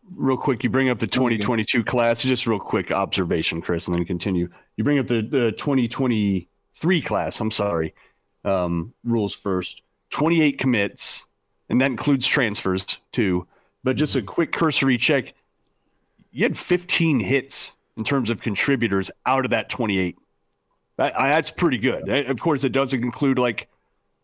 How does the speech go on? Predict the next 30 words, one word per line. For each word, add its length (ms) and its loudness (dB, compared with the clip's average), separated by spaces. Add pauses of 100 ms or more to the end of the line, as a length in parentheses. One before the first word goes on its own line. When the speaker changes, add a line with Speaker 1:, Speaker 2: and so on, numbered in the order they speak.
(200)
Speaker 1:
J-, 180 -8
Judy, 520 2
M 160 2
J 200 0
Sherman, 480 0
Billy 260 0
Kemp, 400 -4 (160)
you 140 0
know, 100 0
some 220 -2
of 80 -2
the 220 2
transfers 520 -2
that 120 0
you 100 -2
did 200 -4
get 160 -2
something 320 -4
out 140 0
of, 140 -4
but 100 -2
also 300 0
a 20 2
lot 180 0
of 60 -8
the 60 -6
younger 300 -2
dudes, 340 -14
too. 200 -2
So 300 -4